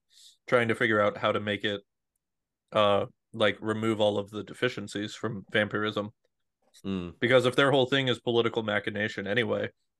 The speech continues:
Speaker 1: imagine having super vampires that you could implement into government at that point.
Speaker 2: <laughs>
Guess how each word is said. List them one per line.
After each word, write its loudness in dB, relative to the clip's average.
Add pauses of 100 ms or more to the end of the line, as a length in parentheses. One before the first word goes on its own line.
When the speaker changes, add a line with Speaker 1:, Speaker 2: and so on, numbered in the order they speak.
(1120)
Speaker 1:
imagine 4
having 2
super -2
vampires 0
that -6
you -8
could -6
implement -4
into -6
government -2
at -8
that 0
point. -6 (240)
Speaker 2:
<laughs> 4